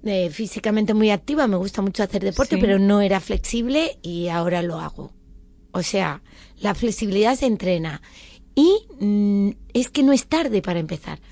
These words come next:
Speaker 2: Ya.
Speaker 1: A mí, con cin-, a, gente con cincuenta, "Ay, me he quedado sin hacer yoga". "¿Pero qué dices? Ponte a hacerlo". O sea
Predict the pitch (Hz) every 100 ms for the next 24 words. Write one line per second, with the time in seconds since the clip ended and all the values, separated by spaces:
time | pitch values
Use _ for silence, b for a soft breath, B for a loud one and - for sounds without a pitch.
0 | 185 165 165 151 - - 175 202 254 262
1 | - 233 202 190 202 202 - - - -
2 | 269 240 302 262 220 214 214 208 185 196
3 | 226 240 254 277 285 294 269 226 - 208
4 | 175 175 147 - - - 214 - - -
5 | - 480 - - - b b b - 180
6 | 190 214 220 233 523 605 - - - _
7 | - _ - 202 214 190 170 165